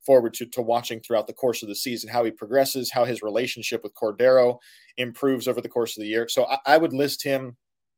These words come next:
number one outside of, of Cordero. The other thing that, that Coach Brennan and his staff has, has always done a great job of is using their tight end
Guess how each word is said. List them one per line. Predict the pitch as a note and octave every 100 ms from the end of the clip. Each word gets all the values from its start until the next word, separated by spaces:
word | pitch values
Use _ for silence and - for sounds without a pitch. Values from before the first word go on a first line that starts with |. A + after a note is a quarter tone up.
| _ _ _ _ -
number | C3 D#3+ D#3 D3
one | C3+ C#3
outside | B2+ A#2+ - A#2
of, | A2 F#2+ -
of | A2
Cordero. | - G#2 A2+ F#2+ E2+ F2 _ _ _ _ _ _ _ -
The | C#3
other | G3+
thing | G#3 F3 D#3
that, | C#3 -
that | B2+ B2+ -
Coach | D#3 C#3 -
Brennan | C#3 C3+
and | A#2
his | A2+
staff | - B2 A2+
has, | A#2 G#2 - -
has | A2+ G#2 -
always | B2 D#3 C#3+ -
done | B2 G#2+
a |
great | F#2 A2+ B2 -
job | A#2+ A2 G#2+
of | F#2 F2+
is | G2+ G#2+
using | B2 C3 C#3
their | A2+
tight | - - B2+ A2+
end | A2+ G#2 F#2